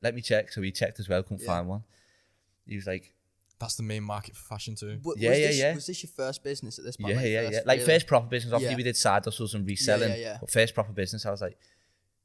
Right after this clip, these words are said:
Speaker 1: "Do you wanna start a women's one?" Swear to God, <laughs> without, like, second thought, he was like, "Yeah, let's do it."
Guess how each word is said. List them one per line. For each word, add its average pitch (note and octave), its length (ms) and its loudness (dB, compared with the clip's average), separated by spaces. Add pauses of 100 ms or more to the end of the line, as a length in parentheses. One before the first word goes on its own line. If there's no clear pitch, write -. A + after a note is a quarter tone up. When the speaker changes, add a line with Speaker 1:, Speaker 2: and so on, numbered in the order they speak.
Speaker 1:
"Do B2 80 -2
you - 20 2
wanna D#3+ 160 4
start C#3 320 4
a C#3+ 40 2
women's B2 300 -2
one?" A#2+ 280 -2 (720)
Swear G2+ 340 4
to G#2 100 -4
God, F#2 240 2 (160)
<laughs> C#3+ 240 0
without, A#2+ 400 4
like, A2 280 2
second G#2+ 360 0
thought, F#2 260 -2
he F#2+ 60 -10
was F#2+ 100 -8
like, F#2 140 -4
"Yeah, D#3 180 4 (140)
let's C3 160 -2
do A#2+ 160 -2
it." B2+ 120 -8